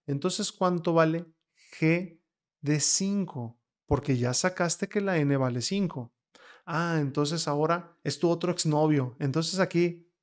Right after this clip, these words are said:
buscas la X igual a cinco y vas y lo chocas. ¡Pum! Entonces vas y chocas al otro exnovio G. ¡Paz! Y ves qué valor te regresó. Y el valor que te regresó, la letra G, la letra G, ¿qué valor nos regresó?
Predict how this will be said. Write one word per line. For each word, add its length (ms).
buscas 520
la 180
X 240
igual 200
a 60
cinco 480
y 140
vas 240
y 40
lo 140
chocas. 480
¡Pum! 640
Entonces 400
vas 260
y 20
chocas 320
al 80
otro 180
exnovio 380
G. 340
¡Paz! 140
Y 180
ves 300
qué 140
valor 340
te 120
regresó. 580
Y 100
el 100
valor 280
que 100
te 120
regresó, 720
la 300
letra 520
G, 480
la 280
letra 400
G, 220
¿qué 100
valor 240
nos 180
regresó? 540